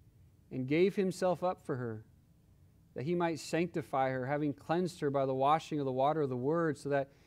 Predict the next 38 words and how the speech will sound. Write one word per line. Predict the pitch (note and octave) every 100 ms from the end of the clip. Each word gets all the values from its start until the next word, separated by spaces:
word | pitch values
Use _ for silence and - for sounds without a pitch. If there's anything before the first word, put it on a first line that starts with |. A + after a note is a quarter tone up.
| - -
he | E3+
might | E3+ D#3+
present | - D3 C3 D#3+ F#3 D3
the |
church | C#3+ - F3+ D#3+ -
to | -
himself | D3 B2+ E3 E3+ D#3+
in | C3+
splendor, | - - D#3 F3 D#3
without | C#3+ C#3 C3
spot | - E3 E3 E3+
or | D3
wrinkle | C#3 E3+ D#3+ D3
or | C#3
any | E3+ F3
such | - C#3 -
thing, | E3+ F3 D#3+
that | C#3
might | D#3 E3
be | C#3
holy | - F3+ F3+ D3+
and | C#3
without | C#3+ C#3+ C3+
blemish. | C3 D3 B2+ B2+ - - - - - - -
In | - E3
the | D#3
same | - F#3 G3 G3+ G3 G3 - - -
way, | D3+ F3 F3+ E3 B2+ -
husbands | - F3+ G3 F3+ D#3 C3 G#2+ G2+ - - - - - -
should | - - E3
love | D3 D#3 E3+ F3 F3+ F#3 -
their | C#3+ C#3+ C#3+
own | E3 F3 F#3 F#3 F3+ -
wives | C3+ D3+ D#3+ E3 E3+ D#3
as | - D3 D#3+ D#3
their | C#3 C3
own | D3+ D#3 E3
body. | C3+ C#3+ D#3 D#3 D#3